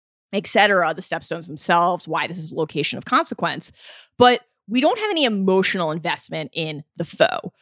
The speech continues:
What I would say is equally true, though, is that we barely know any of our heroes. We are very invested quickly in Daemon, of course, and we're invested in Corlys. But we only know four characters on that side, and two of them, Laenor and Vaemond, we meet in this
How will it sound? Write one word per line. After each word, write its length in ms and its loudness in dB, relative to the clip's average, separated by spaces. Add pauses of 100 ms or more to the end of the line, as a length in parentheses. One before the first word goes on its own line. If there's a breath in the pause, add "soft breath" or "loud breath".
(380)
What 240 4
I 100 4
would 120 4
say 140 -2
is 120 -4 (360)
equally 920 -2
true, 400 0
though, 240 6
is 80 2
that 140 2
we 100 2
barely 560 2
know 160 6
any 280 2
of 140 2
our 360 -2
heroes. 720 0
We 80 2
are 40 0
very 200 2
invested 400 0
quickly 320 -6
in 80 -6
Daemon, 360 -4
of 120 -10
course, 320 -2
and 160 -4
we're 100 2
invested 420 2
in 80 -12
Corlys. 500 0 (260 loud breath)
But 180 6 (160)
we 220 -4
only 180 -2
know 180 4
four 440 -2
characters 640 -2
on 220 -6
that 220 -2
side, 440 0
and 120 0
two 280 0
of 100 0
them, 340 0
Laenor 380 2
and 80 -4
Vaemond, 400 0
we 140 4
meet 340 4
in 360 4
this 300 2